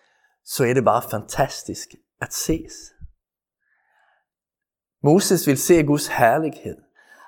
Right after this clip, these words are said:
Han længes efter bekræftelse på, at Gud er med ham derude i ørkenen. At han virkelig er der og kan kontaktes.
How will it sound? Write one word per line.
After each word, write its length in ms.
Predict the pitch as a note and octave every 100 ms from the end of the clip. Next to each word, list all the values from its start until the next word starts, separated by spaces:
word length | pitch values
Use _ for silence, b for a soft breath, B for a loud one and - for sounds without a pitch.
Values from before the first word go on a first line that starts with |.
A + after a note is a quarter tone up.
| b
Han 180 | - E3
længes 360 | D#3+ F3 G3+ F#3+
efter 200 | D#3+ D3
bekræftelse 840 | D3 - - F#3+ - C#3+ A2 - G#2+
på, 60 | C3+
at 140 | C3+
Gud 220 | - E3
er 160 | E3 D3
med 340 | D3 D#3+ F#3+
ham 340 | F3 - - - _ _ _ -
derude 380 | D#3 D3 C#3 D3+
i 40 |
ørkenen. 560 | B2+ G2+ A2 - F#2 - _ _ _ _ _ _ _ _ _ _ -
At 140 | -
han 140 | D#3+
virkelig 340 | D#3 F3 D#3+ D3 C#3+
er 220 | C#3 C3
der 460 | G#2 F#2 - - _ _ _ _ _ -
og 120 | C#3
kan 180 | C#3 C3
kontaktes. 840 | C#3 C3 D3+ - - - - -